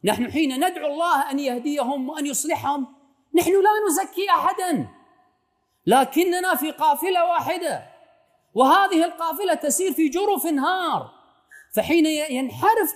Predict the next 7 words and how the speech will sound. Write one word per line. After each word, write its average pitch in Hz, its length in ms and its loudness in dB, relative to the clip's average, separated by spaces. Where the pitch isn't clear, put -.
قائد 359 440 2
القافلة 285 580 0
ندعو 392 400 0
الله 370 420 0
أن 320 80 0
يهديه 339 400 -2
ويسدده، 302 1040 -2